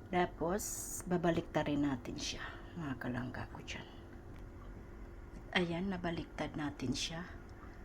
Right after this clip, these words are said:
Isasalang na naman natin siya sa oven. Ayan na siya. Luto na. Oh, di ba? Inihaw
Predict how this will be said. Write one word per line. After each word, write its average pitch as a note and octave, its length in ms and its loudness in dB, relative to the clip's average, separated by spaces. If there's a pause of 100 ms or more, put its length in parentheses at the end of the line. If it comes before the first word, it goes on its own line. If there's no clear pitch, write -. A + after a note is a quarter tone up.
(140)
Isasalang E3+ 720 4
na D#3+ 80 2
naman D#3 320 0
natin D3 320 0
siya - 160 0
sa - 240 -2
oven. - 400 -4 (1500)
Ayan F3+ 260 4
na D#3+ 100 0
siya. A#3 300 6 (400)
Luto E3+ 460 4
na. E3+ 340 4 (2000)
Oh, C#3 500 0 (380)
di A#3 80 4
ba? F#3+ 680 4 (1040)
Inihaw E3 540 0